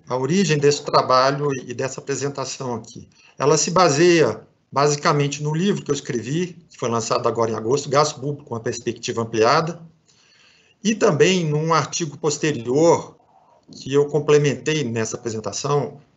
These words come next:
relacionado à economia, quanto ao desperdício ativo e passivo, no caso concreto, estudado na Itália.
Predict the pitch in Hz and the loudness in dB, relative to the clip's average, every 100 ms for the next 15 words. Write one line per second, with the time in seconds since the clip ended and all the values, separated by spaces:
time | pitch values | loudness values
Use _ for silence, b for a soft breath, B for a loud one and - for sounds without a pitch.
0 | _ - 120 - 127 135 143 147 160 147 | _ -6 -4 -2 0 4 4 4 2 0
1 | 123 135 180 147 107 - _ _ 165 175 | 0 0 0 2 0 -4 _ _ 0 0
2 | 170 165 147 143 123 - 123 120 139 139 | 2 6 8 6 4 -6 -6 -6 -4 -4
3 | - 156 139 147 143 123 - 170 180 117 | -4 -6 -6 -4 -2 -2 -4 -2 -2 -2
4 | 104 - _ _ 120 117 131 123 - 123 | -8 -16 _ _ -16 -4 -2 -2 -6 -6
5 | 135 135 131 135 - 120 135 139 156 156 | -2 -2 -4 -12 -10 -2 -2 0 -2 -2
6 | 135 107 104 | -2 -2 -4